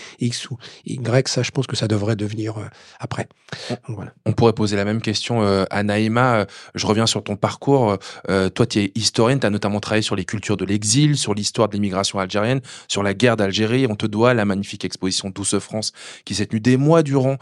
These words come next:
Speaker 2: euh, au Musée des Arts et Métiers à Paris autour de la figure de notre cher Rachid Taha, euh, qui participait d'ailleurs à une autre émission qu'on a faite il y a dix ans, euh, sur le même sujet et qui retraçait, euh, donc, euh, cette exposition, euh, Notre histoire commune,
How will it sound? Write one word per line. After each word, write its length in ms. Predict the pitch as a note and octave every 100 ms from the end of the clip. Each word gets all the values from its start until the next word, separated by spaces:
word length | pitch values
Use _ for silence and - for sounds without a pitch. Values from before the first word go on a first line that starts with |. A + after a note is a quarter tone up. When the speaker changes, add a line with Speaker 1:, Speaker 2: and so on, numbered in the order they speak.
| - -
Speaker 2:
euh, 60 | G2
au 100 | G#2
Musée 240 | G#2+ G#2+
des 180 | A2 G2+
Arts 180 | G#2 G2
et 60 | G#2+
Métiers 420 | G#2+ - A2 G#2
à 100 | F2+
Paris 280 | - G2+ A2
autour 200 | F#2+ G2
de 40 |
la 60 | F#2
figure 240 | - G#2
de 80 | G2
notre 260 | F#2 - F#2
cher 320 | - A#2 G#2+ -
Rachid 440 | F#2+ F#2+ - G2+
Taha, 260 | - F#2 A#2+ - - - -
euh, 100 | F#2
qui 140 | F2 -
participait 640 | G2+ - - G2+ - G#2
d'ailleurs 420 | F#2 F2+ F2 F2
à 120 | -
une 120 | F2+ G2
autre 180 | G2+ G2
émission 260 | F#2 G2
qu'on 120 | F#2
a 80 | F2+
faite 200 | E2+ G2
il 20 |
y 40 | F2
a 20 |
dix 340 | F2 G#2 A#2
ans, 120 | G2+ A#2+ - - - -
euh, 240 | F2+ F2+
sur 200 | F2 -
le 80 | F2+
même 200 | F2+ B2
sujet 640 | A#2+ G#2+ G2 B2 D#3+ D3
et 60 | A#2
qui 120 | -
retraçait, 480 | G#2+ - A2 - C#3
euh, 40 | A#2
donc, 260 | A2+ -
euh, 60 | G#2+
cette 220 | G#2+ G#2+
exposition, 600 | G#2+ A2 A2 G2+ D3 C#3+
euh, 100 | A2+
Notre 220 | A2 A2
histoire 220 | B2 D#3+
commune, 340 | D3 D3 C#3+